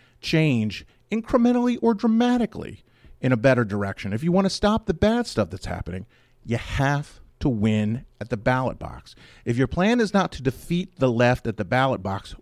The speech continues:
what is your plan? What is it you hope to accomplish? Living in your little bubble on Facebook is not going to change anything, okay?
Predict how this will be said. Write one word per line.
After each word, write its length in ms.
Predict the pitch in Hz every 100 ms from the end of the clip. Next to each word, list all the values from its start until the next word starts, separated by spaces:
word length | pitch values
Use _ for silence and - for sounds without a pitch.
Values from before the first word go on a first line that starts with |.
| -
what 300 | 107 117 208
is 180 | 269 233
your 80 | 220
plan? 380 | 240 269 156 - - _ - - - _ _ _ _ -
What 200 | 127 269
is 120 | 269
it 120 | 214
you 60 | 208
hope 200 | 226 220
to 80 |
accomplish? 720 | 190 - 247 233 - - - - _ _ _ _ _ _ _ _
Living 340 | - 214 247 233
in 80 |
your 140 | 202 202
little 220 | 196 185
bubble 380 | 131 190 185 156
on 140 | 143
Facebook 540 | - 196 220 - 110 120
is 140 | 117
not 260 | 160 208 -
going 220 | 180 160
to 80 | 143
change 360 | 196 208 196
anything, 460 | 87 - - - - _ _ _ _ _ - - -
okay? 460 | 107 107 104 135